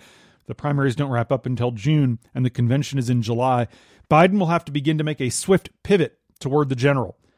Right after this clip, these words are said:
with the goal of turning a campaign operation that has drawn criticism even from prominent supporters into a machine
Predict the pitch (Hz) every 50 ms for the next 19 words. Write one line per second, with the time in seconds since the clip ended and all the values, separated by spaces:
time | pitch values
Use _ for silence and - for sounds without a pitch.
0 | _ _ _ 131 123 - 147 139 120 135 151 156 151 143 - - - 160 151 147
1 | 143 127 - - - 139 135 123 110 139 156 151 147 135 - 143 139 135 135 -
2 | 139 135 123 110 110 101 - 139 117 107 110 - - 156 151 147 - 156 139 139
3 | 147 151 - 175 160 160 160 139 131 135 120 - - 151 156 151 143 135 127 -
4 | - 123 113 - - 175 175 147 135 127 - - - - _ _ _ _ - 185
5 | 170 160 170 165 151 143 143 123 - - - 208 208 175 127 95 -